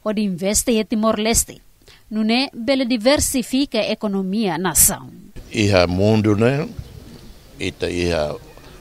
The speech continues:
Speaker 2: organização multilateral, internacional, nessas Nações Unidas. E, e as Nações Unidas, né, amarram, e a,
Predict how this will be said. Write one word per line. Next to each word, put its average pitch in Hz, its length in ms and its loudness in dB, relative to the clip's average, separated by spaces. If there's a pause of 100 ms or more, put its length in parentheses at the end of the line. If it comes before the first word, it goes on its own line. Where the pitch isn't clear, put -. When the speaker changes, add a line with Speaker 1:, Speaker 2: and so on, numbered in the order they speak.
(160)
Speaker 2:
organização 90 760 0
multilateral, 82 1040 -4
internacional, 78 880 -8 (100)
nessas 82 360 -6
Nações 76 440 -6
Unidas. 98 460 -6 (840)
E, 95 680 0
e 80 80 -4
as 78 80 -4
Nações 80 420 -6
Unidas, 80 420 -2
né, 80 140 -4
amarram, 98 720 -2
e 82 200 -6
a, 98 180 -6